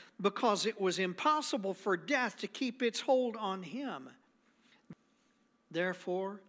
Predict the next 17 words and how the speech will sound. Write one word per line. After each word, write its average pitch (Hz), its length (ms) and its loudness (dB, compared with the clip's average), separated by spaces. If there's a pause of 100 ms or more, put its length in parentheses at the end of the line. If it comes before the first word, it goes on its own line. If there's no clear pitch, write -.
(920)
let 190 200 4
all 240 400 6
Israel 220 680 2
be 196 240 -2
assured 247 540 0
of 233 220 -4
this. 175 580 -4 (640)
God 226 320 4
has 196 300 -2
made 190 340 -2
this 247 300 -2
Jesus, 160 640 -6 (340)
whom 175 260 -2
you 233 200 0
crucified, 147 960 -2 (400)
both 147 320 -6
Lord 165 560 -4